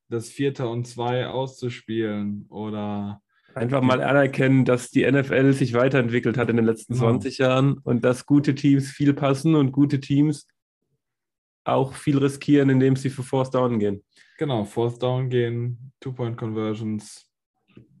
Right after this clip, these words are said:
Speaker 1: und am Ende nicht versuchen, äh, einen auf L S U zu machen und das Spiel unentschieden zu punten, sondern wenigstens dann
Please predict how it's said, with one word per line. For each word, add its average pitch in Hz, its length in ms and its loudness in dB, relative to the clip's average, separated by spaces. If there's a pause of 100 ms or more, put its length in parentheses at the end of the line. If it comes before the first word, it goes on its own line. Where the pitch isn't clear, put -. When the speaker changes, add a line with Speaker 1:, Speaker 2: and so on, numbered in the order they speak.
(960)
Speaker 1:
und 113 120 -4
am 117 120 0
Ende 123 240 0
nicht 120 200 0
versuchen, 120 680 -2
äh, - 40 -14
einen 110 720 -6
auf 113 160 -8
L 120 160 -4
S 113 160 -6
U 120 120 -4
zu 123 180 -8
machen 117 560 -8
und 107 200 -10
das 104 200 -8
Spiel - 400 -8
unentschieden 117 560 -4
zu - 160 -12
punten, 110 400 -8
sondern 107 260 -4
wenigstens 110 360 -6
dann 107 340 -6